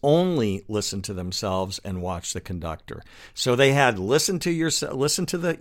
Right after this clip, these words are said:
your fellow musicians, watch the conductor. Of course, they also have to read the music.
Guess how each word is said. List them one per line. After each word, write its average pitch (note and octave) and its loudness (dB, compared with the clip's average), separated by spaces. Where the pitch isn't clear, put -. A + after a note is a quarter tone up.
your A#2+ -4
fellow C#3+ 4
musicians, A#2 -2
watch A2+ 2
the D#3 -4
conductor. A#2 0
Of - -20
course, G#2+ -2
they G#2+ -2
also G#2 0
have G2+ -4
to F#2+ -8
read G2 -4
the F#2 -6
music. A2 -2